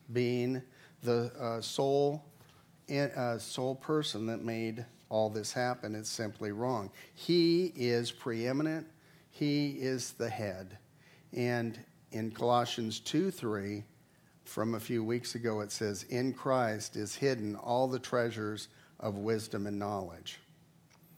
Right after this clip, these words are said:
Starting in verse twenty, if you want to look with me, there's another, another, uh, connection, uh, of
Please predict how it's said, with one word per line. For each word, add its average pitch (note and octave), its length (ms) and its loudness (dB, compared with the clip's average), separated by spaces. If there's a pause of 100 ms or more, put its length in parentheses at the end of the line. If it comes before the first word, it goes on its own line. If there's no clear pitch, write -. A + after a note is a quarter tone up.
(760)
Starting D#3 480 8
in C3+ 160 6
verse B2 340 2
twenty, E3+ 460 4
if A#2+ 160 -2
you B2+ 60 -2
want B2 220 -2
to A#2 60 -2
look B2 260 0
with B2 280 -2
me, A#2+ 340 0 (340)
there's A#2+ 200 -2
another, B2+ 520 4 (320)
another, B2+ 580 4
uh, A2+ 480 2 (220)
connection, B2 720 2 (480)
uh, A2 300 6 (260)
of G#2 260 0